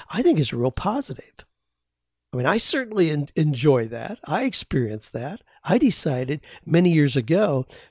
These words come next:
to make sure that what I did would not lock me into a geographic location. So Joanna and I would have the freedom to live anywhere we wanted to. If we wanted to decide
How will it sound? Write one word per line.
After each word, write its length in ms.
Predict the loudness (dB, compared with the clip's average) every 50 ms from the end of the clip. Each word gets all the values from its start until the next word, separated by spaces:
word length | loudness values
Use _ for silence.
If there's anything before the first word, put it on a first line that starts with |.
| -8 -2
to 80 | 4
make 220 | 4 4 4 4 2
sure 600 | 0 -2 0 0 2 2 4 4 4 2 0 -2 _ _ -8
that 140 | -6 -4 -2
what 240 | -2 -2 -2 -2
I 220 | -2 0 0 0 0
did 420 | 0 -2 -2 -2 -2 -6 -8 -10 _ _ -6
would 260 | -2 -2 -2 0 -2
not 260 | -4 -6 -6 -6 -6
lock 380 | -6 -6 -6 -6 -6 -8 _ -6
me 200 | -4 -4 -4 -4
into 280 | -6 -6 -6 -4 -4 -6
a 60 | -6
geographic 640 | -4 -4 -6 -6 -6 -6 -10 -10 -10 -12 -14 -14 -14 -12 -8
location. 680 | -8 -8 -6 -4 -2 -2 -2 -4 -8 -14 -16 -18 _ _ _ _ _ _ _ _
So 140 | -6 -4 -2
Joanna 300 | 0 2 2 2 2 0
and 100 | 0 0
I 60 | 0
would 100 | -2 -2
have 160 | -4 -6 -8 -8
the 80 | -10
freedom 480 | -12 -8 -6 -4 -4 -4 -6 -8 -12 -16 _
to 80 | -10 -6
live 180 | -6 -4 -4 -4
anywhere 320 | -4 -4 -4 -4 -2 -4
we 60 | -2
wanted 320 | -4 -4 -6 -6 -8 -10 -12
to. 140 | -12 -14
If 80 | -10 -6
we 100 | -6 -4
wanted 240 | -4 -4 -6 -8 -10
to 60 | -12 -20 -20 _ -10
decide 460 | -10 -8 -6 -4 -2 -4 -4 -6